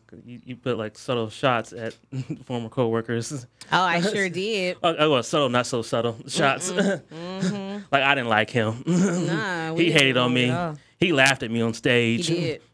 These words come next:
Speaker 1: <laughs> I
Speaker 2: He
Speaker 1: was,
Speaker 2: did.
Speaker 1: I was like, "Man," I was like, "That is a rough," <laughs> like, like, "Why are you laughing at your coworker, like, on stage in front of everybody?" And
Speaker 2: I, I didn't get it back then, but now that I look back on it, he was insecure.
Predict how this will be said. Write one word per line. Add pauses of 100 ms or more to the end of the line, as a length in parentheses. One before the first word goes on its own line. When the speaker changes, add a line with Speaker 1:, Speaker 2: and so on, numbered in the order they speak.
Speaker 1:
<laughs> (440)
I
Speaker 2:
He
Speaker 1:
was,
Speaker 2:
did. (340)
Speaker 1:
I
was
like,
"Man,"
I
was
like,
"That
is
a
rough," (580)
<laughs>
like, (520)
like,
"Why
are
you
laughing
at
your
coworker,
like,
on
stage
in
front
of
everybody?"
And (140)
Speaker 2:
I, (360)
I
didn't
get
it
back
then,
but
now
that
I
look
back
on
it,
he
was
insecure.